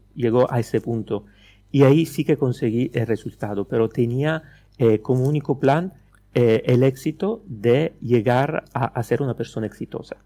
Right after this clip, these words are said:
Entonces, si tú te lo pones como único o-, objetivo y va por toda, entonces sí que, que, que se consigue.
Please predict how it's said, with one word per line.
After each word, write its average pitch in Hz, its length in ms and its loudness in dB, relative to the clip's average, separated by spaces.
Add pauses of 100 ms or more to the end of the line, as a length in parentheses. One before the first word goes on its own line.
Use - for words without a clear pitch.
(380)
Entonces, 120 360 0
si 117 100 -2
tú 147 140 -6
te 175 100 -4
lo 165 140 -2
pones 160 220 -2
como 131 340 2
único 147 840 0
o-, 120 300 0
objetivo 147 580 -2 (520)
y 123 100 2
va 123 320 2 (100)
por 117 180 -2
toda, 139 380 -2
entonces 120 400 -4
sí 107 120 -8
que, 120 180 -6
que, 107 240 -2
que 113 120 -8
se 117 120 -6
consigue. 107 540 -8